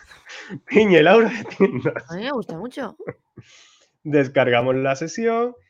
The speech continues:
Speaker 1: y se acabó, ¿vale? Ya tendríamos la sesión descargada. La voy a abrir, pero, mm,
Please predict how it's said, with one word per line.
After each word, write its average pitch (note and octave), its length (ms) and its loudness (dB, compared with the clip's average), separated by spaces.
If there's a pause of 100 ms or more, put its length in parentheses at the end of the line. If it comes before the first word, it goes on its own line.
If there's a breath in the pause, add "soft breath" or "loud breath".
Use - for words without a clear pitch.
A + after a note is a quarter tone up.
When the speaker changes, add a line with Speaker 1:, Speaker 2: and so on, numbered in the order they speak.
(200)
Speaker 1:
y E3+ 160 -4
se F3+ 120 -4
acabó, G#2+ 460 -6 (140)
¿vale? A#2+ 260 -12
Ya A2 160 -8
tendríamos A#2 400 -8
la B2 140 -10
sesión C3 360 -12
descargada. C3+ 600 -6 (280)
La C#3 180 0
voy D#3+ 140 0
a G3+ 40 -2
abrir, G3+ 220 -8
pero, F#3+ 440 -4
mm, C#3+ 400 -10